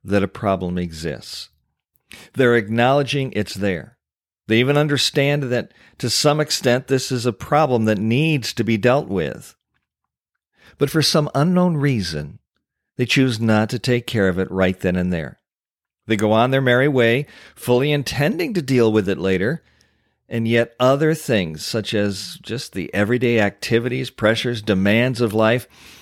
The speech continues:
they begin to enter in, and they vie for the attention.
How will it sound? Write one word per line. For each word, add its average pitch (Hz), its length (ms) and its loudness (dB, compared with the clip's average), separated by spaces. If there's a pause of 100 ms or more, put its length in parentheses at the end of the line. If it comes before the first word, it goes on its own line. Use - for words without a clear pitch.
(140)
they 110 240 2
begin 110 420 2
to 117 160 -4
enter 107 300 -2
in, 90 460 -4 (100)
and 92 160 0
they 92 100 2
vie 92 480 2
for 90 220 -6
the 85 160 -4
attention. 82 640 -8